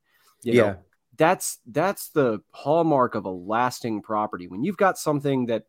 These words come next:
Speaker 1: people can enter into it from different angles and then still find a way to immerse themselves, whether it's literature, comics, you know, anime, whatever, like, that's, that's significant.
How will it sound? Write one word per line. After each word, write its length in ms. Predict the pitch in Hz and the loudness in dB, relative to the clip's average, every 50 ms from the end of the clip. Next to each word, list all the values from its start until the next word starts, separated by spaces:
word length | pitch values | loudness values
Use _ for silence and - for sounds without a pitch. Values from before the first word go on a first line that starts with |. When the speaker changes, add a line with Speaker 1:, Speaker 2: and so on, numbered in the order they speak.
| _ - | _ -6
Speaker 1:
people 260 | 139 143 143 156 143 | -4 -2 -2 -2 -2
can 200 | - - 131 117 - | -2 -2 -4 -2 -2
enter 380 | 123 123 127 120 - 123 120 | -2 -2 -2 -2 -2 -4 -4
into 240 | 123 123 113 - 127 | -2 -2 -2 -2 -4
it 100 | 120 113 | -4 -4
from 200 | - 113 107 104 - | -6 -8 -8 -6 -6
different 300 | 117 - - 127 113 113 | -6 -4 -2 -2 -2 0
angles 580 | 120 131 139 151 151 156 160 151 143 - - - - | 0 2 4 4 4 4 4 2 -2 -6 -10 -8 -6
and 100 | 117 117 | -4 -4
then 100 | 110 107 | -4 -4
still 280 | - - - 131 127 | -4 -2 0 0 0
find 360 | 123 - 120 120 120 120 120 - - | 0 0 0 0 0 0 -2 -4 -4
a 60 | 113 | -2
way 220 | 110 113 117 120 110 | 0 2 2 0 0
to 120 | - 117 | -2 -6
immerse 300 | 107 98 101 101 107 - | -6 -6 -4 -6 -6 -6
themselves, 400 | - 123 - - 131 135 123 110 | -8 -8 -4 -2 -2 -2 -2 -4
whether 260 | 110 104 104 101 98 98 | -6 -6 -6 -6 -8 -8
it's 320 | 95 - - - - - _ | -10 -10 -12 -14 -14 -16 _
literature, 720 | - 101 107 113 127 127 123 - - 123 117 117 113 110 104 - | -10 -6 -2 0 2 2 0 0 0 2 2 4 2 2 0 -4
comics, 800 | - - - 95 104 110 107 104 104 - - - - - - - _ _ 110 | -8 -6 -4 -2 -2 0 0 -2 -4 -6 -10 -14 -14 -16 -18 -20 _ _ -8
you 160 | 104 123 120 | -4 -4 -4
know, 160 | 98 95 98 | -2 -4 -6
anime, 500 | - 104 107 117 120 110 107 104 101 95 | -6 -4 -4 -2 -2 -2 -2 -2 -2 -4
whatever, 440 | 98 101 107 120 135 110 98 95 - _ _ _ _ _ _ _ _ _ _ _ 117 | -4 -2 2 2 2 2 0 -4 -6 _ _ _ _ _ _ _ _ _ _ _ -6
like, 220 | 104 131 113 - - | -2 -2 -2 -2 0
that's, 460 | - 127 143 151 156 147 - - - - - | 4 6 8 8 8 6 2 -4 -12 -10 -4
that's 340 | 104 127 139 - 165 - - | 0 2 4 4 2 0 -4
significant. 760 | - - 117 104 107 110 120 113 - - 98 - 82 - | -8 -8 -6 -4 -2 -2 -2 -4 -6 -8 -14 -14 -16 -20